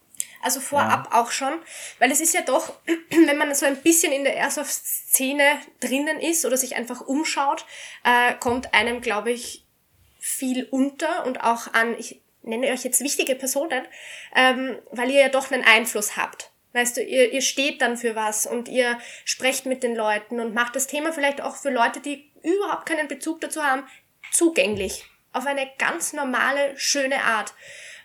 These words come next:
Speaker 1: Ähm, und sowas kommt einem dann unter und da bleibt man auch hängen. Also wir
Speaker 2: Mhm.
Speaker 1: verfolgen die, wir hören das auch immer sehr fleißig. Ähm, und unabhängig dessen jetzt, ob man voll integriert ist in der Szene oder nicht, ich find's einfach schön, sich mit dem The-,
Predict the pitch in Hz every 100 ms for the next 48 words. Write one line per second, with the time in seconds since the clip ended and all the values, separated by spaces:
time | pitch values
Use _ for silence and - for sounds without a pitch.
0 | - 233 233 240 240 - 233 - - 269
1 | 339 - 330 254 262 247 226 - 277 320
2 | 330 285 269 269 254 269 254 262 - 233
3 | 180 185 - - - - - - - _
4 | - 247 233 247 220 214 269 277 277 269
5 | 269 - 254 262 254 262 254 254 247 262
6 | 262 254 - 208 226 - 330 - - -
7 | - - 254 254 262 262 254 - - 269
8 | 269 330 349 269 262 254 254 277 262 226
9 | 254 240 240 - 302 330 294 262 285 277
10 | 277 240 226 - 240 226 214 220 233 370
11 | - - 269 294 262 240 254 262 - 277
12 | 269 254 240 240 226 254 240